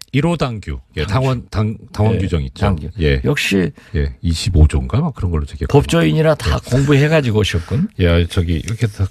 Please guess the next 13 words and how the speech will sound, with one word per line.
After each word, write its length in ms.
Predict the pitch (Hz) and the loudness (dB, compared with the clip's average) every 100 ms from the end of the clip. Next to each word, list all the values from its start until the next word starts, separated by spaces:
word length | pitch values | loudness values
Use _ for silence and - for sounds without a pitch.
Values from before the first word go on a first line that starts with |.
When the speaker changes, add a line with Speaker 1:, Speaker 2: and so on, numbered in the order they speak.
| - | -6
Speaker 1:
자료는 400 | - 104 113 107 | -2 2 4 4
항상 260 | 92 92 85 | 2 0 -2
가지고 200 | - - | 0 4
Speaker 2:
아, 180 | 117 127 | 4 4
Speaker 1:
있습니다. 60 | |
Speaker 2:
잘했습니다. 640 | 117 143 - 156 - - 127 | 2 -2 -2 -6 -8 -2 0
Speaker 1:
네. 1300 | 135 131 - 101 - - - - - - - - - | 2 2 0 -6 -4 -4 -4 -6 -6 -10 -10 -4 2
어, 260 | 127 143 135 - - | 4 4 2 -2 0
이런 240 | 135 254 277 | 2 2 2
말이 560 | 226 165 143 120 110 107 | 2 2 2 2 2 0
또 340 | 107 92 80 69 | 2 2 2 -2
있습니다. 440 | - - 82 82 | -6 -4 0 0
저기 760 | 76 73 69 65 64 65 62 62 | 0 0 0 -2 -2 -2 -2 -6